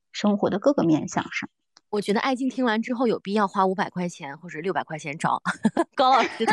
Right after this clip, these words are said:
Speaker 2: 询一下。
Speaker 1: <laughs>
Speaker 2: 我跟高老师，我们俩之间的聊天儿还真的从来没有这样过。就我每次跟他说，
Speaker 1: 嗯。
Speaker 2: 我说：“你给我咨询一下。”
Speaker 1: 你不掏钱呀。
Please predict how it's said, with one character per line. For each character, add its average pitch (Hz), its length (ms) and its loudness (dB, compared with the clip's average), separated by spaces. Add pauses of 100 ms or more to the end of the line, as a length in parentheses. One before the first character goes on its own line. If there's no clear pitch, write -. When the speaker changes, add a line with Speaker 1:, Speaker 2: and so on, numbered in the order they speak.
Speaker 2:
询 339 100 0
一 - 20 -4
下。 392 840 -4
Speaker 1:
<laughs> - 160 -18
Speaker 2:
我 185 140 4
跟 320 340 2
高 311 240 2
老 180 80 2
师， 208 160 -10
我 190 100 -6
们 156 80 -12
俩 175 160 -8
之 - 160 -10
间 226 140 -2
的 226 60 -2
聊 160 200 0
天 220 160 -2
儿 233 40 0
还 196 180 -2
真 311 220 -4
的 285 100 0
从 190 200 -4
来 240 140 4
没 214 100 4
有 196 120 4
这 214 140 -2
样 147 260 0
过。 76 220 -6 (320)
就 370 120 6
我 349 60 6
每 330 140 4
次 247 120 -8
跟 262 80 -4
他 254 120 -2
说， 254 120 -2
Speaker 1:
嗯。 220 40 4
Speaker 2:
我 185 80 2
说 262 100 -2
：“你 202 140 -2
给 - 80 -10
我 202 120 2
咨 - 100 -8
询 233 80 -6
一 - 20 -6
下。” - 80 2
Speaker 1:
你 233 60 4
不 339 120 2
掏 381 240 4
钱 214 320 2
呀。 247 380 4